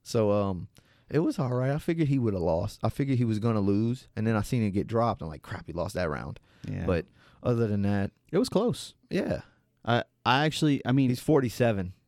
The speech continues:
Speaker 2: yeah, he's forty-seven. Uh, he's
Speaker 1: He's
Speaker 2: forty. Yeah.
Speaker 1: look, he looked pretty good in a couple of them rounds. If, I think if he, second round, he turned it up a little bit. If he continu-, if he could have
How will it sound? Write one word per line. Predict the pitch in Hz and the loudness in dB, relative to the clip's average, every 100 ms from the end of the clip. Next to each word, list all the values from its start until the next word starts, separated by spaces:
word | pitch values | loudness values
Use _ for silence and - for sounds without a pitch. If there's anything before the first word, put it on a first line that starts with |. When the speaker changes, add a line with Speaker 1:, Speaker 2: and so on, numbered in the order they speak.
| _ _ | _ _
Speaker 2:
yeah, | 117 87 | 0 0
he's | 98 113 | 0 0
forty-seven. | 156 170 156 139 139 139 139 143 - | 2 2 2 2 2 2 2 -2 -6
Uh, | - 104 92 78 113 _ | 0 2 2 0 -4 _
he's | - 120 | 0 4
Speaker 1:
He's | |
Speaker 2:
forty. | 175 175 - - - - | 4 4 -2 -16 -12 -2
Yeah. | 113 | 0
Speaker 1:
look, | 120 120 - | 2 -2 -4
he | 143 | -2
looked | 139 156 - | 0 0 -2
pretty | - 123 107 | -2 0 0
good | 90 98 95 | 2 2 2
in | 87 | 0
a | 82 | -2
couple | - 90 92 | -2 -2 0
of | 90 | 0
them | 90 | 0
rounds. | 87 85 90 | 0 -2 -4
If, | - | -4
I | 101 123 | -2 -2
think | - 131 | -2 -4
if | 120 - | -4 -2
he, | 131 117 107 - - _ _ _ _ | 0 0 -2 -10 -20 _ _ _ _
second | - - 135 131 151 | -18 -8 -8 -6 -8
round, | 135 123 131 143 147 143 | -6 -2 -2 -2 -4 -2
he | 123 110 | -2 -2
turned | - 120 120 | 0 0 2
it | 113 | 2
up | 110 | 2
a | |
little | 104 92 | 2 0
bit. | 85 85 - _ _ _ _ 110 | 0 -2 -4 _ _ _ _ -2
If | 101 | -2
he | - 147 160 - _ | -2 0 -2 -4 _
continu-, | - 117 - 135 139 | -6 -4 -2 -2 -2
if | 135 113 | -4 -2
he | 151 | -2
could | 151 - 165 139 | -2 0 0 2
have | 131 107 92 | 0 0 -2